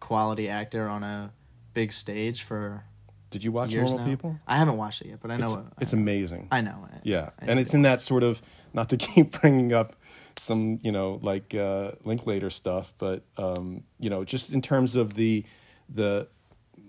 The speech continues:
Speaker 2: the relationship of these two people in, in Normal People, you go, you're a couple episodes into this Hulu series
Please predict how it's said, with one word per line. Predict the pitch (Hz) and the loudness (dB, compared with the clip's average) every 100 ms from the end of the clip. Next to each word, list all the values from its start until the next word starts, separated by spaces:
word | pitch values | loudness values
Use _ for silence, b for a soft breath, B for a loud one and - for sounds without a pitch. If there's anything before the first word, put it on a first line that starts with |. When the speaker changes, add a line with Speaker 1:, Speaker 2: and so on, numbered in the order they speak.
| - | -8
Speaker 2:
the | 120 | -2
relationship | 113 117 127 - 113 107 | 0 4 2 2 -2 -2
of | 104 | -2
these | 110 107 | -2 -2
two | - 101 | -2 -2
people | 110 104 98 | -2 -2 -4
in, | 95 | -4
in | - 98 98 | -4 -4 -2
Normal | 107 101 | -2 -4
People, | - 95 95 92 92 | -6 -8 -4 -4 -4
you | - 107 107 | -4 -4 -2
go, | 107 98 95 101 - 110 - | -2 0 0 -4 -8 -14 -6
you're | 104 | -6
a | |
couple | 104 131 113 | -4 -4 -2
episodes | 104 - 107 92 | -2 -2 -4 -4
into | 101 98 | -4 -6
this | 95 98 - - _ - | -6 -6 -8 -12 _ -4
Hulu | 117 104 98 92 | 0 0 0 -4
series | 110 101 92 92 87 | -4 -2 -2 -4 -8